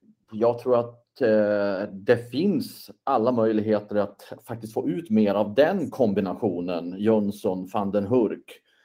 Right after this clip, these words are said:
Ehm, det är bara det att de måste använda det oftare. Syn på det?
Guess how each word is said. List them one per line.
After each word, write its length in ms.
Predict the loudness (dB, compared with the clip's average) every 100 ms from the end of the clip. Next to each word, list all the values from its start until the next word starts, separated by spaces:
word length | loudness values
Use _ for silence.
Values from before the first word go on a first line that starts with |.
| _ _ _ _ _ -6
Ehm, 640 | 0 2 2 2 0 -2 -6 _ _ _ _ _ _ _ _ _ _
det 60 | 0
är 40 |
bara 120 | 4 6
det 60 |
att 80 | 4
de 120 | 0
måste 260 | -2 0 -2
använda 400 | 0 -2 0 0
det 80 | 0
oftare. 400 | -2 -4 -8 -8 -14 _ _ _ _ _ _ _ _ _ _ _ _ _ _ _ _ _
Syn 240 | -4 -4 0
på 80 | 2
det? 240 | 2 -2